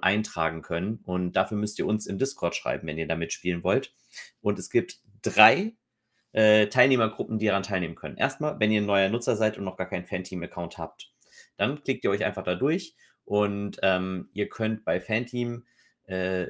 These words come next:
möglich, wenn ihr eure Nutzer-I D erfragt, das sieht man hier oben jetzt bei mir einmal ganz oben in der Ecke, da steht dann mein Name und darunter steht, äh, mein Nickname mit so einer Raute und einer Zahl. Diese Zahl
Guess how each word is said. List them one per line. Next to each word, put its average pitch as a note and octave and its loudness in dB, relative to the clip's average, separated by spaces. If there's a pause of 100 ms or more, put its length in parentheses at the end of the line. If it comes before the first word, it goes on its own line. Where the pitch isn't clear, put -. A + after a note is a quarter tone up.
möglich, A#2 -2
wenn G2 -2
ihr G2 -2
eure F#2 0
Nutzer-I G2+ -2
D G2+ -4
erfragt, A2 -2
das - -12
sieht G#2+ -6
man G2 -4
hier F#2+ 0
oben G2+ -2
jetzt F#2 -6
bei F#2+ -2
mir F#2+ -2
einmal F2+ -2
ganz F2+ -4
oben F#2+ -6
in F2+ -4
der - -2
Ecke, A2 0
da F2+ 2
steht G2 -6
dann F2+ -2
mein F2 -2
Name A#2+ 2
und F#2 -4
darunter G#2 2
steht, F#2+ -4
äh, E2+ 2 (100)
mein E2+ -4
Nickname A2+ -2
mit G2 -4
so F#2 -4
einer F2 2
Raute G2 2
und F#2 -8
einer F2 -8
Zahl. C#2 -4 (500)
Diese C#3+ -2
Zahl D3 0